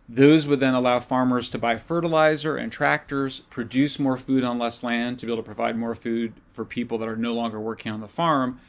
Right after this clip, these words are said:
But it also means you needed less land, and it took the pressure off of the forests. So that's the, it's quite a steeplechase, but basically that's the argument for factories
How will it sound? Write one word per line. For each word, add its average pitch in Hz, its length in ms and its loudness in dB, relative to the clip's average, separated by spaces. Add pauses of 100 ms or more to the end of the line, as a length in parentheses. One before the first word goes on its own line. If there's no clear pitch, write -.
(280)
But 120 120 -2
it 123 80 0
also 139 260 2
means 123 260 0
you 120 60 0
needed 120 320 0
less 113 320 -6
land, 123 440 -2
and - 120 -10
it 113 160 -8
took 127 200 -12
the 110 80 -8
pressure 117 500 -6
off 110 260 -8
of 110 120 -20
the 110 80 -14
forests. 107 760 -10 (240)
So - 140 -6
that's 127 320 0
the, 120 140 0
it's 113 160 -4
quite 170 200 2
a 147 40 4
steeplechase, 113 680 -4
but 120 140 -6
basically 131 460 0
that's 127 340 2
the 117 160 -4
argument 113 540 -4
for 113 360 -8
factories 113 920 -6